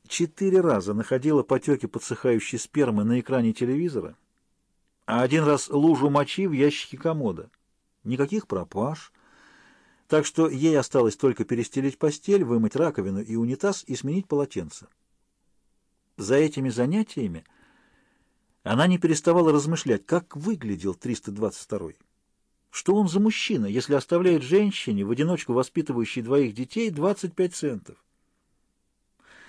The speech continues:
Должно быть, из тех, кто может одновременно смеяться и оставаться злобным,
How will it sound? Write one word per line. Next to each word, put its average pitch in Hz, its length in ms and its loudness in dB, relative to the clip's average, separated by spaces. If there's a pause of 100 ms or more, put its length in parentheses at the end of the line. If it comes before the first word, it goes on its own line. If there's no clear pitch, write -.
(180)
Должно 151 340 2
быть, 127 200 -4
из 135 160 -2
тех, 165 200 0
кто - 180 -2
может 123 260 -2
одновременно 117 560 2
смеяться 156 560 -2
и 117 100 -6
оставаться 165 500 0
злобным, 98 600 -4